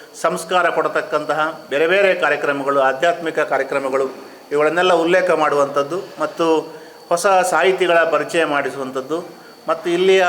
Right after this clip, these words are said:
ಭಕ್ತಾದಿಗಳ, ಆ, ಪ್ರಭಾವಿ ಭಕ್ತಾದಿಗಳ ಪರಿಚಯ ಮಾಡಿಸ್ತಕ್ಕಂಥ ಒಂದು ಸ್ಮರಣ ಸಂಚಿಕೆ ಮತ್ತು ಬ್ರಹ್ಮಕಲಶದ ಪ್ರಮುಖ ಫೋಟೋಗಳು ಇದ್ದ ಒಂದು ಸ್ಮರಣ ಸಂಚಿಕೆಯನ್ನು ನಾವು ಬಿಡುಗಡೆ ಮಾಡುವವರಿದ್ದೇವೆ. ಅದು ಕೂಡ ಕಾರ್ಯ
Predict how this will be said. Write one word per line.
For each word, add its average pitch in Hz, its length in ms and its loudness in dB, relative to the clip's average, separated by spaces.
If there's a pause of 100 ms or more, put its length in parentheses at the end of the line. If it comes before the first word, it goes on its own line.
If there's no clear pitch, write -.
ಭಕ್ತಾದಿಗಳ, 175 600 2
ಆ, 151 760 0
ಪ್ರಭಾವಿ 180 500 2
ಭಕ್ತಾದಿಗಳ 170 580 0 (500)
ಪರಿಚಯ 180 380 2
ಮಾಡಿಸ್ತಕ್ಕಂಥ 151 680 -2
ಒಂದು 143 320 0
ಸ್ಮರಣ 151 360 0
ಸಂಚಿಕೆ 143 440 -8
ಮತ್ತು 160 420 -4
ಬ್ರಹ್ಮಕಲಶದ 156 720 -2
ಪ್ರಮುಖ 151 380 -2 (500)
ಫೋಟೋಗಳು 151 380 0
ಇದ್ದ 147 200 -2
ಒಂದು 143 180 -2
ಸ್ಮರಣ 139 320 -2
ಸಂಚಿಕೆಯನ್ನು 135 1000 -4
ನಾವು 127 200 -2
ಬಿಡುಗಡೆ 147 340 0
ಮಾಡುವವರಿದ್ದೇವೆ. 127 920 -2 (240)
ಅದು 143 200 0
ಕೂಡ 156 300 -2
ಕಾರ್ಯ 139 540 2